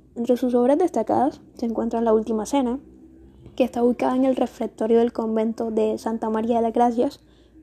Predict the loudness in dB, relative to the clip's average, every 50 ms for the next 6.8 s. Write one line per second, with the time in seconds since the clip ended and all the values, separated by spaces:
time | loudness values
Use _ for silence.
0 | _ -4 -2 -2 -2 0 0 0 0 2 0 0 0 0 0 0 -2 -4 -6 -8
1 | _ _ -20 -20 -20 _ _ _ -20 _ _ _ _ _ 8 8 10 10 10 8
2 | 6 2 -2 _ _ _ -6 -4 -2 -2 -2 -2 -2 -2 -2 -2 -2 -2 -2 -2
3 | -2 -2 -2 -4 -4 -6 -4 -2 0 0 0 0 0 -2 -2 -2 -2 0 0 2
4 | 2 2 2 2 4 4 4 2 2 0 -2 -2 -4 -10 _ _ _ -4 0 2
5 | 2 2 2 0 -2 -4 -4 -4 -2 -4 -4 -2 -2 -2 -2 0 0 -2 -2 -4
6 | -2 -2 -2 0 2 2 2 2 2 0 0 2 2 0 -2 -4